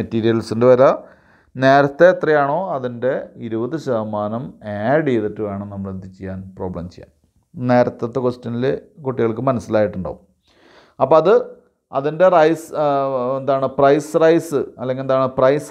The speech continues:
ഹൈക്ക്, hike in price എത്രയാണ്? ട്വൻറ്റി പെർസെൻറ്റേജ് ആണ്. രണ്ടാമത്തെ പോയിന്റ്, wage rates are expected to show an increase of five percentage. വേജ് റേറ്റ് എന്ത് ചെയ്യുന്നു? അഞ്ച് ശതമാനം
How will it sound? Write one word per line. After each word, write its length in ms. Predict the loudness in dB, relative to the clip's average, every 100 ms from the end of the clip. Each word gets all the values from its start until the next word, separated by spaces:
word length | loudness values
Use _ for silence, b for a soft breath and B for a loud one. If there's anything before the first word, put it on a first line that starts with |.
| 2
ഹൈക്ക്, 380 | 2 2 -4 -6 -6 -4
hike 320 | 0 0 0 -4
in 40 | -2 2
price 340 | 2 2 -2 -4 -4 -8
എത്രയാണ്? 420 | -4 0 0 0 -4
ട്വൻറ്റി 260 | -4 -4 -6
പെർസെൻറ്റേജ് 460 | -6 -8 -10 -14 -14 -18
ആണ്. 100 | -20 _ _ _ _ _ _ _ _ _ _ _ _ 0 2
രണ്ടാമത്തെ 460 | 6 6 6 2 2
പോയിന്റ്, 360 | 4 4 0 -4 -4 _ _ _ _ _ -6 4
wage 320 | 6 6 4 4
rates 260 | 4 2 4 6
are 140 | 6 2 -6
expected 680 | -8 -10 _ -10 -6 -6 -4 -4
to 60 | -6 -2
show 220 | 2 4 2 0 -8 -2 -2
an 100 | 0 -6
increase 480 | -4 -4 -4 -4 -2 -2
of 100 | -2 -6
five 180 | -6 -6 -8
percentage. 540 | -12 -12 -20 -20 _ _ _ _ _ _ _ _ _ _ 0 6
വേജ് 360 | 8 6 6 6
റേറ്റ് 300 | 4 2 -4
എന്ത് 160 | -4 -6
ചെയ്യുന്നു? 340 | -4 -4 -4 -6 -10 _ _ _ _ _ 0
അഞ്ച് 220 | 0 0 2 4
ശതമാനം 640 | 4 2 0 0 0